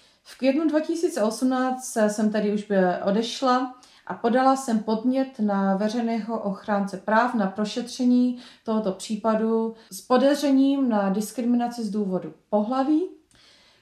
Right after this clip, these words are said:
Tehdy jsem ve svém podnětu dala veškeré informace o své práci, a, a platu, publikacích, grantech, úspěšných projektech, přednáškách, mezinárodních spoluprácích,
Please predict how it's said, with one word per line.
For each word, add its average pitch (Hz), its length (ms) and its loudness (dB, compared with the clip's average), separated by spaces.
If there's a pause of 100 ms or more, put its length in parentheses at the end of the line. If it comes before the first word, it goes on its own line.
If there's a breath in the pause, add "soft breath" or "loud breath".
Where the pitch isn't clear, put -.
(120)
Tehdy 254 220 4
jsem 294 140 2
ve 269 80 2
svém 262 220 0
podnětu 240 760 0
dala 202 640 4
veškeré 202 340 -4
informace 196 520 -2
o 180 40 0
své 185 160 -6
práci, 226 1040 0
a, 202 80 -2
a 180 320 0 (760)
platu, 226 280 0
publikacích, 226 800 0
grantech, 220 600 0
úspěšných 196 500 -6
projektech, 220 500 -2
přednáškách, 202 720 -2
mezinárodních 220 920 -2
spoluprácích, 208 920 0